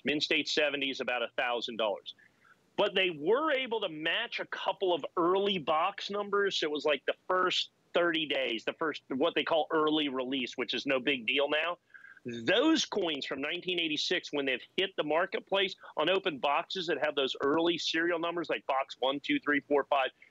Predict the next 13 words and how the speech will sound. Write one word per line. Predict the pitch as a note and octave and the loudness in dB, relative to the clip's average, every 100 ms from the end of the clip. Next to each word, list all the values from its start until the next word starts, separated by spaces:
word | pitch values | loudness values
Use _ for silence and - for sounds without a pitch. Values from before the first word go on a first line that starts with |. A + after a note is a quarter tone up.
| _ | _
ten, | D3 C#3+ C#3+ B2+ | 0 0 0 -4
you | A2+ C#3 | 0 0
know, | B2 | 2
box | C#3 C3+ - | 2 0 -2
two | D#3 C3+ | -2 0
hundred, | C#3 D3 D#3 _ _ _ _ _ - - - | 2 0 -2 _ _ _ _ _ -20 -20 -4
they | D#3 G3+ | 0 0
sell | - G3 | 0 0
for | D3+ | -2
two | - F#3 F3 | -4 -4 -2
thousand, | D#3 C3 A#2 A2+ | 0 0 -2 -6
three | - E3 D#3+ | -2 -2 2
thousand, | D3+ B2 A#2+ | 2 2 -2